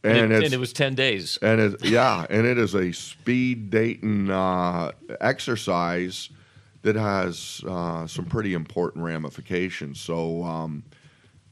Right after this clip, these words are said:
Speaker 1: h-, having, uh, having Bud, uh, s-, it, just his wisdom, the fact that he, he, he is a former player,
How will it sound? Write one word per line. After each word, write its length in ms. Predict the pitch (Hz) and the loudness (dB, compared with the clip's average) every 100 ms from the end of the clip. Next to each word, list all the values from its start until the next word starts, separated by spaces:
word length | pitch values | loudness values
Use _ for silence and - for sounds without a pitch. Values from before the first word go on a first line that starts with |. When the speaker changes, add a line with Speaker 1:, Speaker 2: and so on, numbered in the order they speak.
| _ _ - - | _ _ -20 -14
Speaker 1:
h-, 80 | - - | -14 -6
having, 640 | 104 98 95 95 90 87 | -2 0 0 -2 -2 -4
uh, 420 | 82 82 73 76 - - _ _ _ _ _ _ - | -4 -6 -8 -10 -14 -20 _ _ _ _ _ _ -6
having 400 | 110 117 110 95 | 0 2 2 0
Bud, 560 | - 90 90 82 78 - 82 | 0 2 2 0 -6 -10 -6
uh, 580 | 87 80 73 73 71 65 | -4 -4 -6 -8 -8 -10
s-, 240 | 65 - - - - _ _ _ - _ _ _ - _ - - | -14 -16 -16 -18 -20 _ _ _ -20 _ _ _ -20 _ -20 -10
it, 220 | 107 - | -10 -6
just 260 | 107 117 - | -2 -2 0
his 200 | 87 73 | -2 -2
wisdom, 760 | 78 101 104 98 98 92 87 - - | 0 2 2 0 -2 -2 -6 -14 -18
the 60 | 90 | -8
fact 280 | 101 92 92 | -4 -4 -2
that 120 | 87 | -2
he, 300 | 87 85 - | -2 -6 -8
he, 380 | 85 85 80 78 | -10 -8 -8 -10
he 160 | 82 87 | -6 -6
is 140 | 76 | -6
a 60 | 78 | -6
former 360 | 90 92 85 | -4 -2 -4
player, 800 | - - 90 87 87 87 85 | -8 -6 -2 0 0 -2 -6